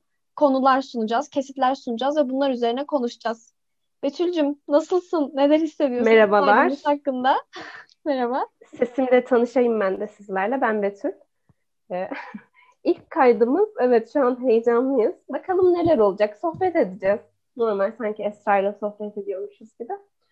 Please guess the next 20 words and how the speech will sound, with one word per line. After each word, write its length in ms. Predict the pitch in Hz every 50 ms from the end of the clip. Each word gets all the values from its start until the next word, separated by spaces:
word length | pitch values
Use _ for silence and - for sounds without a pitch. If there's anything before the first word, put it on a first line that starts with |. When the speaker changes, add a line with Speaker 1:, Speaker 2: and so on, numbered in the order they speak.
| _ _ -
Speaker 2:
Umarım 300 | 262 262 262 262 269 277
sizi 320 | 269 - 240 240 240 240
de 280 | 247 262 254 233 220 233 -
sohbetimize 600 | 262 254 - 247 254 254 - 247 226 247 233 202
dahil 340 | 233 226 226 240 240 233 226
edebiliriz. 580 | 226 202 226 220 220 233 233 226 190 190 196 - _ _ _ _ _ _ _ _ _ _ _ -
Speaker 1:
Umarım. 380 | 247 240 240 233 226 226 240 254
Speaker 2:
İlginizi 420 | - 220 214 202 226 214 214 214 226 - - 240
çekebiliriz. 560 | 233 - 254 220 220 226 208 196 202 339 370 _ _ _ _ _ _ _ _ _ _ _ _ _ -
Speaker 1:
Evet. 240 | 240 233 226 233 226 _ _ _ _ _ _ _ _ -
Betül, 340 | 285 311 302 - 480 403 311
bu 240 | 349 370 381 370 381
hafta 260 | 370 370 370 - 415
şey 240 | 427 - 370 359 359
konuşalım 540 | - 349 269 240 247 277 240 226 233 233 226
dedik, 300 | 226 226 269 - - 294
değil 100 | 302 370
mi? 140 | 330 254
Yani 320 | 226 226 220 226 226 233 226
işte 420 | 254 247 - - 269 254 247 254